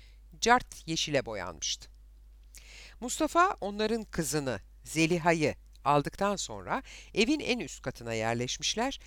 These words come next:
mekan derdinden ve ev kirasından, ev sahibi dırdırından kurtulmuşlardı. Gençlerin Esenciles diye dalga geçtiği yeni varoş mahalleleri arasına giren Rahmanlı, tarladan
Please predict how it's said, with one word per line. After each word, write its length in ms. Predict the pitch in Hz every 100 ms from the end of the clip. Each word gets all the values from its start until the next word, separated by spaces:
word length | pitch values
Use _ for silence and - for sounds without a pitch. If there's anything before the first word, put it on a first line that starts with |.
| - - -
mekan 400 | 202 - 294 277
derdinden 640 | 240 226 220 214 220 208
ve 100 | 175
ev 160 | 165 202
kirasından, 840 | - 139 117 113 - 113 131 226
ev 200 | - 233
sahibi 460 | - 170 135 131 139
dırdırından 540 | 165 139 123 120 147
kurtulmuşlardı. 840 | 147 131 135 113 - 139 127 123 - - - - - - - - - -
Gençlerin 680 | 220 233 - 262 302 320 -
Esenciles 960 | 180 202 302 311 185 147 123 - - - - -
diye 280 | 143 131 117
dalga 280 | 143 139 220
geçtiği 580 | 160 - - 127 120
yeni 220 | 147 165 135
varoş 340 | 143 196 -
mahalleleri 580 | 135 131 123 123 120 120
arasına 440 | 117 123 - 147
giren 380 | 127 113 104 104
Rahmanlı, 600 | 127 113 101 95 120 262 - - - -
tarladan 720 | - 185 190 170 151 180 302